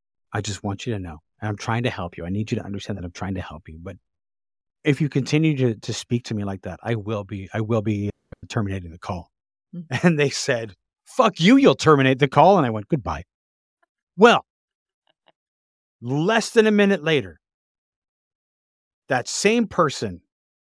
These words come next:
Speaker 1: calls again and they get somebody else. And they were suddenly like, "I was on the phone with someone and I guess we got distra-, disconnected or something." Like, they had completely been like, "Oh, oh, I pushed, I
Speaker 2: Mm-hmm.
Speaker 1: pushed too far."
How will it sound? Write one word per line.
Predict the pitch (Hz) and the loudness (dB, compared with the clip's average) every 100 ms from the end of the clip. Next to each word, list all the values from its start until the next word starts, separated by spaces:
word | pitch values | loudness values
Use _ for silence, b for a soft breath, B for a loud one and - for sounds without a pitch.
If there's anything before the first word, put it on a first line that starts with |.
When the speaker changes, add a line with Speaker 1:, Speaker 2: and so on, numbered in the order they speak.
| _ _ _ _ _ | _ _ _ _ _
Speaker 1:
calls | - 139 123 117 110 - _ _ _ _ _ _ | 0 2 4 0 -4 -12 _ _ _ _ _ _
again | 110 139 131 101 | -2 0 0 -2
and | 107 113 | -4 -2
they | |
get | 110 120 | 0 -2
somebody | - 131 127 131 | 0 0 2 2
else. | 120 110 - | 0 -4 -8
And | 127 123 | -4 0
they | 127 | 0
were | 123 | 0
suddenly | 117 - 170 196 | -4 -2 -2 0
like, | 147 131 _ _ | -2 -4 _ _
"I | - | -4
was | 214 233 | -2 0
on | 139 | -2
the | 113 | -8
phone | - 123 156 | -10 -12 -10
with | 151 | -10
someone | - 185 226 254 - | -8 -8 -8 -10 -6
and | 139 127 - _ _ _ - | -2 -2 -6 _ _ _ -6
I | 131 | 0
guess | 175 175 | 0 0
we | 226 | -2
got | 202 175 | -4 -2
distra-, | 123 - 110 113 107 | -6 -6 -6 -8 -8
disconnected | 110 117 - 95 95 165 170 | -6 -6 -6 -8 -8 -10 -10
or | |
something." | - 180 | -8 0
Like, | 156 135 | 2 6
they | 170 | 6
had | 156 131 | 6 2
completely | 165 139 170 202 170 180 160 - _ _ | -2 -2 0 0 2 2 2 -6 _ _
been | 175 | 0
like, | 160 143 131 | 2 0 0
"Oh, | 131 101 - _ - | 0 0 -10 _ -4
oh, | 127 | 0
I | 113 127 | 2 0
pushed, | - 135 117 - - _ _ - | 0 -4 -4 -10 -20 _ _ -4
I | 131 135 | 2 2
Speaker 2:
Mm-hmm. | 233 | 2
Speaker 1:
pushed | 139 - | -2 -2
too | - 120 | -6 -6
far." | - 120 101 90 | -4 -2 -2 -6